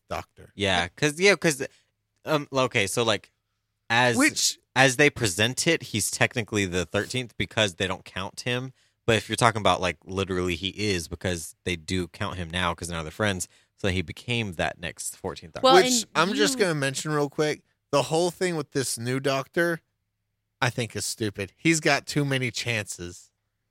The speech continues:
Speaker 2: What
Speaker 1: You
Speaker 2: do you
Speaker 1: know they're doing, they're, he's
Speaker 3: Huh?
Speaker 1: regenerating again, right?
Speaker 2: Yeah.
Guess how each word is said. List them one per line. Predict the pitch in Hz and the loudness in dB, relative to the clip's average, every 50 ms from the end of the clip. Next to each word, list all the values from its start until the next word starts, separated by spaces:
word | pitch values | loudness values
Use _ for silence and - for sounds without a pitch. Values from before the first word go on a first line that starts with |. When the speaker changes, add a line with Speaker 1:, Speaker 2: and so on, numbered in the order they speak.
| _ _ _ _ _ _ _ _ _ _ _ _ _ _ _ _ _ _ _ _ _ _ _ _ | _ _ _ _ _ _ _ _ _ _ _ _ _ _ _ _ _ _ _ _ _ _ _ _
Speaker 2:
What | - 170 | 2 4
Speaker 1:
You | 180 | 4
Speaker 2:
do | 190 | 4
you | 214 | 4
Speaker 1:
know | 220 | 4
they're | 196 185 165 | 4 4 4
doing, | 147 160 170 175 170 170 - | 4 4 2 2 0 -4 -4
they're, | 147 143 156 - - - - 127 | 0 0 0 0 -2 -6 -12 -4
he's | 120 151 | 0 2
Speaker 3:
Huh? | 156 156 - | 4 4 4
Speaker 1:
regenerating | 151 156 139 135 160 170 165 160 151 143 135 131 123 | 2 2 2 2 2 2 2 2 2 2 0 0 -2
again, | 113 104 104 127 143 143 110 | -4 -4 -4 -4 -4 -4 -4
right? | 87 87 92 98 110 - _ _ _ | -6 -6 -6 -6 -6 -8 _ _ _
Speaker 2:
Yeah. | 82 80 78 78 | -10 -10 -10 -10